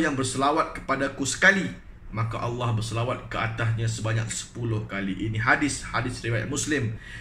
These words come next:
Hadis nombor satu lima tiga kosong, An-Nasai satu dua sembilan lima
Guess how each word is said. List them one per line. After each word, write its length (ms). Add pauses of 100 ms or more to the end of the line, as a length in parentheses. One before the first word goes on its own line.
(180)
Hadis 320
nombor 240
satu 240
lima 320
tiga 160
kosong, 400
An-Nasai 800 (440)
satu 400
dua 320
sembilan 320
lima 240